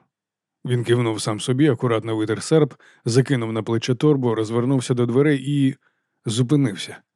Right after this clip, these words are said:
Перед цим він проходив повз пекарню і помітив, які чудові хрусткі свіжі буханці пишалися у вітрині. Запах свіжого хліба. Цей чудовий аромат чесності та простосердої доброти. Він дуже хотів би стати пекарем, якби не був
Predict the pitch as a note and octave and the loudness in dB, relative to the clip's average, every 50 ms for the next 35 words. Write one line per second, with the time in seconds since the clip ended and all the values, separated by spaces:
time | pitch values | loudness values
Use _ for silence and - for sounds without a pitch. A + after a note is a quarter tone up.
0 | _ _ _ _ _ _ _ _ _ _ _ _ _ C#3+ C3+ C3 B2 - - E3 | _ _ _ _ _ _ _ _ _ _ _ _ _ 2 2 2 2 2 2 2
1 | D#3+ C#3 B2+ A#2+ A#2+ G#2 B2+ C3 - - D3 C#3+ C3 B2 A#2 A2 - C3 B2+ A#2 | 2 4 2 0 0 0 0 -2 0 2 2 2 2 2 0 0 2 2 2 2
2 | A#2 - - C3+ B2 - D#3+ D#3 D3+ C#3 B2+ A#2+ G#2 C3 B2+ D3 D3+ C#3+ C#3+ B2+ | 0 0 -2 -2 0 2 0 2 2 2 0 0 2 2 2 2 2 2 2 2
3 | B2+ B2 - C3+ B2 - C3+ C3 D3+ D3 C#3+ C3+ - - C3+ C3 - - - D3 | 2 0 0 -4 -6 -6 -2 0 2 2 2 0 0 0 -2 -2 -2 0 0 0
4 | C3+ - - C#3+ C#3+ B2+ C3+ C3+ C3 B2 - C3 B2+ B2 - - D#3+ C3 C#3 C3+ | 0 2 2 0 2 2 2 2 2 0 0 -2 -2 -2 0 0 -2 0 0 -2
5 | - - C#3 B2+ B2 A#2+ - - B2 B2 A#2+ B2 B2 - B2 - - - - - | -2 0 0 0 0 0 0 0 0 0 0 0 -2 -4 -6 -8 -8 -12 -18 -20
6 | _ _ _ _ _ _ _ _ _ _ _ _ _ _ B2+ A2 C3+ B2 G#2+ E3 | _ _ _ _ _ _ _ _ _ _ _ _ _ _ -2 2 2 2 4 2
7 | D3 - - C3 B2 G#2+ B2 A2+ A2 A#2 A2+ - B2 G#2 F#2+ F2+ - - _ _ | 0 0 0 -2 -2 0 2 0 0 0 -2 -4 -6 -6 -6 -10 -16 -20 _ _
8 | _ _ _ _ _ _ _ _ - - B2+ B2 A2+ B2+ B2+ C3 B2+ B2 A#2+ A#2 | _ _ _ _ _ _ _ _ -2 0 0 2 2 2 2 4 4 4 4 2
9 | A#2 A2+ A#2 A#2 A#2 A2+ - - - D3 C#3+ - - C3+ A#2+ - - B2 A2 A#2+ | 2 2 0 0 -2 -2 -2 0 2 2 2 4 2 0 0 0 -4 -2 -2 -2
10 | A2+ - B2+ A#2+ - - C3+ - - C3 A#2 A2 A2 A#2 A2+ A2+ A2+ A#2+ A2+ A#2 | -2 0 -2 -2 0 0 -2 0 0 0 -2 0 0 -2 -2 0 0 0 0 0
11 | A#2+ A2+ - - - - _ _ _ _ _ _ _ _ _ _ C#3 D3 D#3 D#3+ | -2 -2 -4 -10 -18 -20 _ _ _ _ _ _ _ _ _ _ 0 2 4 6
12 | F#3 D#3+ C#3+ B2+ - C3+ A#2+ - B2+ A#2 A#2 A2+ - - A#2 G#2 A2+ G#2+ - C3+ | 6 6 6 6 4 2 2 2 0 0 0 -2 -2 -2 -2 -2 -2 -2 0 0
13 | B2 - A2+ G#2+ G#2 G2+ G#2 G#2 G#2 A2 A2 A#2 G#2+ A2 G#2+ A2 A#2 A#2 A2 G#2 | 0 0 -2 -6 -6 -6 -6 -6 -6 -4 -6 -4 -4 -4 -2 0 0 0 0 0